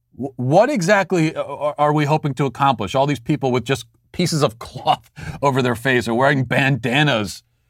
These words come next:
I mean, th-, that was, that was one of the, at least for me where I live, that was one of the most, one of the primary forms of, uh, of face covering that I saw for months and months was people would just ban-, they look like, um,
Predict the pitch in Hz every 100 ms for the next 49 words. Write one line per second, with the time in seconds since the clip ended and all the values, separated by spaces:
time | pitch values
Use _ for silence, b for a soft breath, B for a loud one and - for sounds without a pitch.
0 | _ _ _ _ _ _ _ _ _ _
1 | _ _ _ _ _ _ _ _ - 156
2 | 143 160 151 208 262 185 254 202 226 175
3 | 147 139 147 175 202 - - 147 165 160
4 | 123 135 131 107 131 139 156 131 113 120
5 | 131 147 139 113 - 156 160 156 143 131
6 | 131 117 113 92 101 101 110 101 131 131
7 | - 113 98 95 101 110 113 117 107 87
8 | 82 107 92 101 143 180 - 113 120 147
9 | 104 104 - 156 139 123 120 107 123 127
10 | 131 151 135 156 165 180 165 165 147 131
11 | 117